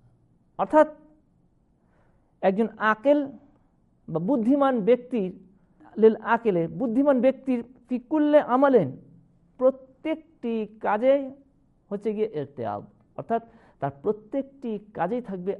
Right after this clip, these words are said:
আত্মনিয়ন্ত্রণ। অর্থাৎ বুদ্ধিমান ব্যক্তি যত কাজ করবে, সে প্রত্যেকটি কাজেই সে নিজেকে সংযম করবে, সংশোধন করবে, নিয়ন্ত্রণ করবে এবং নিজেকে চেষ্টা করবে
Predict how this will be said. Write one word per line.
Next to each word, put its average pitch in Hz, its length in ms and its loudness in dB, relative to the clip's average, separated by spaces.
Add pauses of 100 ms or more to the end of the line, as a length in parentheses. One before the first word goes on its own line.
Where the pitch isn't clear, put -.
আত্মনিয়ন্ত্রণ। 113 840 -14 (800)
অর্থাৎ 151 240 -8
বুদ্ধিমান 156 460 -8
ব্যক্তি 170 380 -8 (500)
যত 214 280 0
কাজ 214 480 0
করবে, 254 500 4 (760)
সে 226 120 4
প্রত্যেকটি 320 760 -6
কাজেই 254 600 -2 (1300)
সে 160 80 -8
নিজেকে 151 380 -4 (720)
সংযম 170 380 -4
করবে, 175 300 -4
সংশোধন 175 520 -6
করবে, 208 440 -2 (520)
নিয়ন্ত্রণ 143 580 -6
করবে 113 340 -10 (280)
এবং 233 320 4
নিজেকে 240 320 2
চেষ্টা 262 380 0
করবে 196 360 2